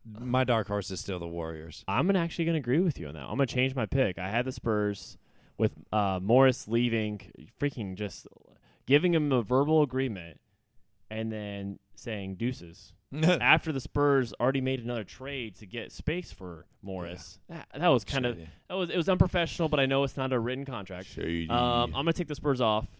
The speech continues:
Speaker 2: and I'm gonna agree with you on the Warriors. No one's really talking about them as
Speaker 1: Right.
Speaker 2: much. They could be nice.
Speaker 1: I,
Speaker 2: They
Speaker 1: I
Speaker 2: could
Speaker 1: don't
Speaker 2: be real nice.
Speaker 1: They've gotten some piece. They've kind of re-,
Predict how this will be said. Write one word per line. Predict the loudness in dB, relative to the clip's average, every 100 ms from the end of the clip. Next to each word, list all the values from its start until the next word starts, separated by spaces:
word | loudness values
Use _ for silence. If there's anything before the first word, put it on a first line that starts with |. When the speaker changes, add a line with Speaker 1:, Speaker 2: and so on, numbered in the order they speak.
| -18
Speaker 2:
and | -10 -8 -6
I'm | -6
gonna | -4
agree | -4 -2
with | -2 -4
you |
on | -8
the |
Warriors. | -6 -6 -6 -10 -14 -16 -8
No | 0
one's | 0 0
really | 0 -2
talking | -2 -4 -2
about | -4 -4
them | -8 -8 -12 -16 -20 -16
as | -8 -4
Speaker 1:
Right. | 0
Speaker 2:
much. | 2 0 -2 -12 -16 _ _ _ _ _ -4
They | -2
could | -2
be | -2
nice. | -2 -2 -4 -6 -14 -16 -20 _ _ _ -18 -6
Speaker 1:
I, | -6 -6 _ -2
Speaker 2:
They | 0
Speaker 1:
I |
Speaker 2:
could | 2
Speaker 1:
don't | 2
Speaker 2:
be | 2 2
real | 2 2
nice. | 2 -4 -8 -4
Speaker 1:
They've | 0 2
gotten | 2 0 0
some | -6 -4
piece. | -4 -4 -2
They've | -2 -2
kind | -2 -2 -2
of | -8
re-, | -10 -4 -2 0 -2 -4